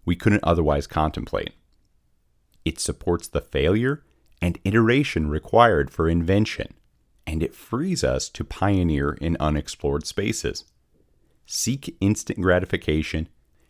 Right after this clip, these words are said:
and chances are you'll find a crowd there ahead of you.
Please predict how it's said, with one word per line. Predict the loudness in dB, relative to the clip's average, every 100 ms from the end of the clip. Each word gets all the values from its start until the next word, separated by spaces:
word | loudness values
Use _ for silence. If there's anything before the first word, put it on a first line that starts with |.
| -12
and | -8 -8
chances | -4 -2 -2 -2 0
are | 0 0 -4 -10 _ -6
you'll | -6
find | -4 -2 -2 -2
a |
crowd | -2 0 2 0 -2
there | -4 -2 -4
ahead | -4 -2 -2
of | -6
you. | -10